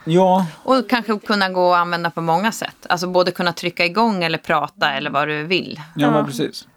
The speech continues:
Speaker 3: Eller som sagt att det bara sköts automatiskt.
Speaker 1: Ja, men
Speaker 3: Tycker
Speaker 1: precis.
Speaker 3: jag låter väldigt
Speaker 2: Mm.
Speaker 3: bra.
Speaker 1: <laughs> Det är lite
Speaker 3: Kanske inte alla prylar <laughs> kan fungera så, men ja, sensorerna håller koll och så larmar de om något händer.
Speaker 1: Ja, men precis.
Speaker 2: Ah.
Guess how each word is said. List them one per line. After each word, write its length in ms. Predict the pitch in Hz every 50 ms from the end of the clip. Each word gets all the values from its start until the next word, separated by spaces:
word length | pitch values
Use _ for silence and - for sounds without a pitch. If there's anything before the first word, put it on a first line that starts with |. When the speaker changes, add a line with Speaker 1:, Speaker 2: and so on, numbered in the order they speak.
| _ _ _ _ _ _ _
Speaker 3:
Eller 240 | - 262 269 262 233
som 180 | - - 208
sagt 200 | - 202 202 -
att 100 | 202 196
det 60 | - 190
bara 200 | 185 185 202 202
sköts 460 | - - 202 202 - - - - -
automatiskt. 920 | - - - - 208 233 233 - - - - - - - - - _ - _ _ _ _ _ _
Speaker 1:
Ja, 80 | - 151
men 100 | 156 165
Speaker 3:
Tycker 120 | 165 165
Speaker 1:
precis. 160 | 165 196 185
Speaker 3:
jag 140 | - 196 -
låter 220 | - - - - -
väldigt 520 | - - - 240 - _ _ - - - _ - 170 - - -
Speaker 2:
Mm. 260 | 196 - 202 208 214
Speaker 3:
bra. 140 | - - 233
Speaker 1:
<laughs> 120 | 240 190
Det 140 | 175 170 240
är 80 | 240
lite 100 | 226 190 -
Speaker 3:
Kanske 180 | 285 - 349
inte 140 | 311 - -
alla 400 | - - 294 226 262 285 285 262
prylar 840 | 202 180 254 269 233 240 233 247 - 247 262 262 196 165 160 190 208
<laughs> 20 |
kan 120 | 180 240 247
fungera 400 | 247 240 220 220 208 214 214 247
så, 180 | - - -
men 200 | 214 220 254 262 - - - - - - - - - - - - - _
ja, 200 | - 403 330 349
sensorerna 520 | - - 330 330 - 320 285 285 277 262 269
håller 200 | 262 240 240 240
koll 320 | - - 214 208 214 214
och 80 | 226 233
så 100 | - 277
larmar 420 | 277 277 208 190 196 196 196 196 -
de 400 | 220 220 214 214 - 226 226 214 -
om 120 | - 233 214
något 180 | - 202 -
händer. 360 | - - - - - - 262 -
Speaker 1:
Ja, 240 | - 147 143 151 156
men 140 | 170 156 156
precis. 640 | - 185 180 175 175 123 - 214 208 - -
Speaker 2:
Ah. 40 | -